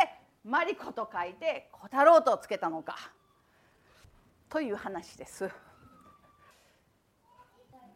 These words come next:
名前というのは人生の中で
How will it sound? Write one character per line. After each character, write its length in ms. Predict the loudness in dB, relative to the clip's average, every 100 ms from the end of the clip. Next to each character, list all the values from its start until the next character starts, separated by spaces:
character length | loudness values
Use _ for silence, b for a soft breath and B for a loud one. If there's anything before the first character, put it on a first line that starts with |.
| _ _ _ _
名 260 | 4 8 10
前 480 | 10 10 10 8 6
と 160 | 6 6
い 140 | 4
う 240 | 0 2 0
の 100 | 0
は 160 | -2
人 140 | -2 -4 -4 -4
生 260 | 0 0
の 140 | 0 -6
中 320 | -6 -2 -2
で 260 | -2 -4